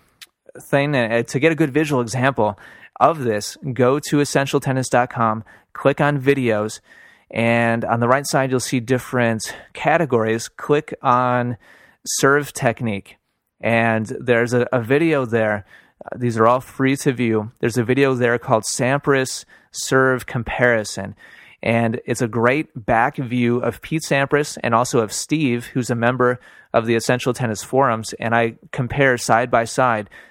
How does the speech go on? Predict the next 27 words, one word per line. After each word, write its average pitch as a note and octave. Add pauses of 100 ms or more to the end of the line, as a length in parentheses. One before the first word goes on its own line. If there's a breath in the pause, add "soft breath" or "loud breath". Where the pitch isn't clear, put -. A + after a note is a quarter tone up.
see C#3
Steve's D3 (100)
serve A#2
with B2+
that A#2
of A2
Sampras, B2+ (420 loud breath)
and A2+
the -
pronation B2
is A#2+
a A2 (360)
big C#3+
thing C#3
that A#2
I A2
talk B2
about G#2+
in B2
that A2
video. A2
So -
if A#2
you C3
wanna D3
actually C3+
see B2+